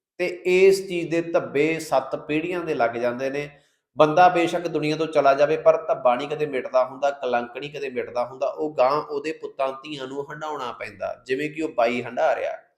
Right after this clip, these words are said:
ਬਾਈ ਕਹਿੰਦਾ, "ਮੈਂ ਰਿਸ਼ਤੇਦਾਰੀ 'ਚ ਵਿਆਹਾਂ ਤੇ ਬੜਾ ਘੱਟ ਜਾਂਦਾ, ਜੇ ਮੈਂ ਚਲਾ ਜਾਵਾਂ ਨਾ, ਤੇ ਜੇ ਕੋਈ ਬੰਦਾ ਮੈਨੂੰ ਵੇਖ ਕੇ ਹੱਸ ਪਏ ਨਾ, ਤੇ ਕਹਿੰਦਾ, ਮੇਰੇ ਦਿਲ 'ਚੋਂ ਗੱਲ ਰੀਲ ਘੁੰਮ ਜਾਂਦੀ ਹੈ ਵੀ ਸ਼ਾਇਦ ਇਹ ਬੰਦਾ ਤਾਂ ਹੱਸ ਰਿਹਾ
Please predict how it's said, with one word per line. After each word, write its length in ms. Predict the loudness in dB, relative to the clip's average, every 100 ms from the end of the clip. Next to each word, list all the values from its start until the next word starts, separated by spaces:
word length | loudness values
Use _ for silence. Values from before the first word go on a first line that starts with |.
| _ _ 8
ਬਾਈ 180 | 8
ਕਹਿੰਦਾ, 200 | 10 4
"ਮੈਂ 160 | 4 4
ਰਿਸ਼ਤੇਦਾਰੀ 360 | 2 0 0 0
'ਚ 60 |
ਵਿਆਹਾਂ 380 | 4 4 4 2
ਤੇ 80 | 0
ਬੜਾ 240 | 2 2
ਘੱਟ 300 | 2 -2 0
ਜਾਂਦਾ, 240 | -2 0 -4
ਜੇ 120 | -4
ਮੈਂ 100 | -6
ਚਲਾ 340 | 0 4 4
ਜਾਵਾਂ 260 | 4 0 -2
ਨਾ, 80 | -4
ਤੇ 120 | -8
ਜੇ 180 | -6 -6
ਕੋਈ 120 | -4
ਬੰਦਾ 280 | -6 0 0
ਮੈਨੂੰ 240 | 0 -6
ਵੇਖ 280 | -4 -4 -4
ਕੇ 100 | -6
ਹੱਸ 300 | -4 -6 -6
ਪਏ 200 | -4 -4
ਨਾ, 140 | -4
ਤੇ 100 | -8
ਕਹਿੰਦਾ, 180 | -8 -8
ਮੇਰੇ 200 | -4 -4
ਦਿਲ 200 | 0 -2
'ਚੋਂ 180 | -2 0
ਗੱਲ 260 | 4 4
ਰੀਲ 360 | 4 2 -2 -2
ਘੁੰਮ 160 | -4 -2
ਜਾਂਦੀ 360 | -4 -4 -6
ਹੈ 40 | -8
ਵੀ 100 | -10
ਸ਼ਾਇਦ 600 | -6 4 6 8 6 4 -4
ਇਹ 100 | -4
ਬੰਦਾ 300 | -2 0 0
ਤਾਂ 480 | 0 0 0 0 -2
ਹੱਸ 180 | -6 -6
ਰਿਹਾ 420 | -4 -4 -4 -8